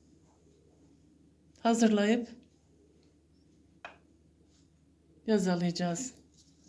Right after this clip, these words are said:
Ama önce soğuması lazım. Evet, soğudu ekmeklerimiz. Üzerine döktüğümüz krema ile beraber.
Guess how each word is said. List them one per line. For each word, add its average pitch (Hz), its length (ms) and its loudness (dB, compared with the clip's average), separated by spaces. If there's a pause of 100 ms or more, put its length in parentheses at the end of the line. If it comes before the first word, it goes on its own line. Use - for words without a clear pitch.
(160)
Ama 226 220 4
önce 233 220 6
soğuması 190 540 2
lazım. 160 380 -4 (3500)
Evet, 214 380 2
soğudu 220 420 4
ekmeklerimiz. 208 920 0
Üzerine 190 420 -4
döktüğümüz 190 520 4
krema 196 300 -4
ile 180 240 -4
beraber. 180 480 -4